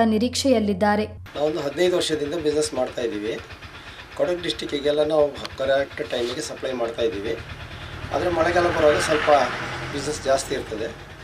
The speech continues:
Speaker 2: ಅದಕ್ಕೆ ತಗೊಳ್ಳೋರು ಐದು ಕೆ ಜಿನೇ ತಗೊಂಡು ಇಪ್ಪತ್ತೈದು ಕೆ ಜಿವರೆಗೆ ಎಷ್ಟು ಬೇಕಾದ್ರೂ ಫಿಲ್ಟರ್ ಮಾಡಿ ಕೊಡ್ತೀವಿ ತಗೊಳ್ಬೋದು.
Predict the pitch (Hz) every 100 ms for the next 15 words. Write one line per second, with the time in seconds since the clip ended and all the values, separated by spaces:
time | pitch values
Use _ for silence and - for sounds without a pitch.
0 | - - - - - 160 190 - 175 170
1 | 185 185 196 - 156 170 180 165 170 160
2 | 160 165 175 - 151 151 151 147 139 139
3 | 147 - 143 147 - - - - 123 120
4 | - - 113 120 120 113 113 98 -